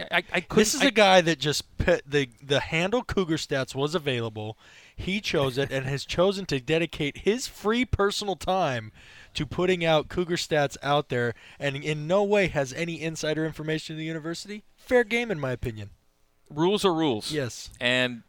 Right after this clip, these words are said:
Speaker 1: again, just because he
Speaker 2: Listeners,
Speaker 1: has
Speaker 2: I wish you could be in the box and see the
Speaker 1: <laughs>
Speaker 2: angst that was, uh, that was going, coursing through Greg's veins as he was deciding whether or not to give it to Cougar Stats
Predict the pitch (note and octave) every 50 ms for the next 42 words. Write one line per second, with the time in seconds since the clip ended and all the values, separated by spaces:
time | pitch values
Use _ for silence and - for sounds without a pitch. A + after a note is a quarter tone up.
0 | - C#3 C3 C#3 C3 A#2+ A#2 C#3 D#3 E3 - - G3+ F#3 - E3+ D#3 D3+ D#3 D#3
1 | E3 E3 D3+ - - - C3+ C3 B2+ - C3 B2+ B2+ B2 B2 B2+ A#2+ - E3 F3
2 | F3 F#3+ G3+ - A#3+ G#3 A3 G#3 D#3+ F#3 F3+ F3+ F3 E3 D3 B2+ D3 C#3 C3+ -
3 | - C#3+ C#3 - - - F#3+ F#3 F3 F3 - - F3+ D#3+ E3 D#3 C3+ - - D#3+
4 | D3+ - F4 - - - C4 - - F3 - - - E3 E3 D3 D#3 E3 D#3+ E3
5 | D3 D3 E3 E3+ F3+ E3 D#3 D#3+ D#3 D#3 D3 D3 E3 D#3+ D3+ D#3 D#3+ D#3 D3+ -
6 | - - F3 F3 F#3+ F#3+ G3 G3+ G3+ - - - - F#3+ G3+ G#3+ - - A3+ G3+
7 | - - G3+ F#3+ D#3+ D#3 F#3 F3+ F3+ F3 D3 - D3 C3+ E3 E3+ F3 D#3+ D3+ C#3+
8 | C#3 - - - - - - C#3+ C#3+ C#3 - - F3 E3+ E3 D#3 D#3+ D#3 C#3+ C#3
9 | D3 C#3+ - - D#3+ D#3 D#3 D#3+ D3+ D3 D3+ D#3 D3+ E3 D#3 D3+ D3 C#3+ C#3 C#3+
10 | C#3+ - - C#3+ - D3+ D3 C#3 C#3 - - D3+ - - - E3 C#3+ D3 C#3 -
11 | - C3+ B2+ B2 B2+ B2 - -